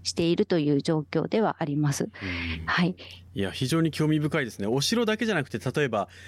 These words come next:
Speaker 2: 古道、道であったりすると、
Speaker 1: あ、はい。
Speaker 2: 例えば、このお城とこの城を結ぶ道とか、今はない集落がここにあってとか、そういったことも分かってくるわけですよね。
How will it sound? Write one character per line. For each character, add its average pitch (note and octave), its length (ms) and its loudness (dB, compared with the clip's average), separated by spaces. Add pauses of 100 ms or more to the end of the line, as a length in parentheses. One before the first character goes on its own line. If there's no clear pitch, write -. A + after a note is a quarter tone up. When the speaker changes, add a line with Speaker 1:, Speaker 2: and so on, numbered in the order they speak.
Speaker 2:
古 B2+ 140 2
道、 C3 280 0 (220)
道 B2+ 140 2 (140)
で C#3 100 2
あ C#3+ 40 2
っ D3+ 120 -6
た B2 140 0
り A2+ 40 -8
す - 140 -2
る C#3+ 80 2
と、 - 160 0
Speaker 1:
あ、 A3 40 6
は F#3+ 60 4 (320)
い。 F3+ 40 -2
Speaker 2:
例 G#3+ 80 4
え - 20 0
ば、 C3+ 160 0 (320)
こ C3 140 0
の B2 80 2
お A#2 40 0
城 A#2+ 280 0
と A2+ 120 -4
こ A#2+ 120 -2
の A#2+ 80 2
城 A#2 200 2
を A2 60 4
結 G#2+ 260 0
ぶ A#2 300 0
道 A2+ 120 0 (120)
と B2+ 80 0
か、 G2+ 240 -2
今 D#3 220 2
は C3 120 2
な C#3+ 120 2
い C3 80 0
集 C#3+ 160 0
落 A#2+ 200 -2
が G#2 100 0
こ A2+ 120 -4
こ C3 140 0
に B2+ 120 2
あ B2+ 100 0
っ C3 60 -6
て - 340 -4
と B2+ 100 -4
か、 G#2 180 -2 (140)
そ - 140 0
う - 20 2
い - 20 -2
っ - 0 -
た A3+ 80 -2
こ G#3+ 80 0
と A#3 80 0
も D#3 120 4
分 G#2+ 100 2
か - 80 -6
っ G2 40 -2
て - 120 -8
く G#2+ 100 -4
る G#2 60 2
わ F#2 100 0
け - 80 -6
で E2+ 80 -2
す - 160 -2
よ E2 60 0
ね。 G#2 340 0